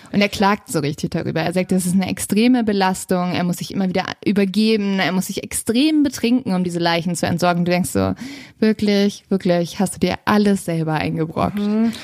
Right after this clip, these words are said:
Speaker 2: Er hat auch noch eine Methode, um Abschied zu nehmen. Und das ist, indem er vor diesem zerstückelten Körper, den er vor sich hat,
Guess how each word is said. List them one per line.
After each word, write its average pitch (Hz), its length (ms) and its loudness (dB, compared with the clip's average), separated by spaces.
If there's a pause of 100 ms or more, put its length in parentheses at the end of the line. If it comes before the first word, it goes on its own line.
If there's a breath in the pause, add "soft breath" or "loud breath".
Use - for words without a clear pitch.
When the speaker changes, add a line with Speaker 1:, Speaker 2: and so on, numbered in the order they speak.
Speaker 2:
Er 185 60 -2
hat 185 80 -2
auch 208 80 0
noch 202 80 -2
eine 190 80 0
Methode, 196 420 2
um 185 300 2 (1040 loud breath)
Abschied 233 420 0
zu 254 120 0
nehmen. 262 360 4
Und 208 220 0
das 208 180 2
ist, 240 160 2
indem 190 320 2
er 180 380 0
vor 196 300 0
diesem 185 380 0
zerstückelten 180 600 -4
Körper, 196 460 -2
den 156 120 -6
er 165 80 -6
vor 165 200 -2
sich 175 180 -4
hat, 190 240 -2